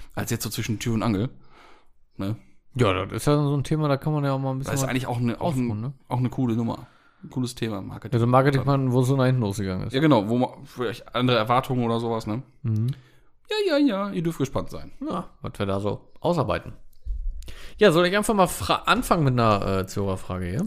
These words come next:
Speaker 1: Ja, bitte.
Speaker 2: Okay, und zwar fragt der Leon.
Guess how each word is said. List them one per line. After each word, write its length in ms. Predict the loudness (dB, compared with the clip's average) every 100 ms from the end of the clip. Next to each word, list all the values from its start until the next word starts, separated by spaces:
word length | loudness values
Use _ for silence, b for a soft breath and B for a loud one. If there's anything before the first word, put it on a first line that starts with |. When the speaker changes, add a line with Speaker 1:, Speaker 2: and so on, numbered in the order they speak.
| -6
Speaker 1:
Ja, 200 | -10 -10 -10
bitte. 240 | -12 -12 -14 -18 -20 -20 -20 -18 -12 -6
Speaker 2:
Okay, 280 | -2 2 2
und 220 | 2 0
zwar 220 | 6 4
fragt 260 | 6 2 6
der 380 | 6 4 0 -14 -2
Leon. 680 | 2 4 6 6 4 -2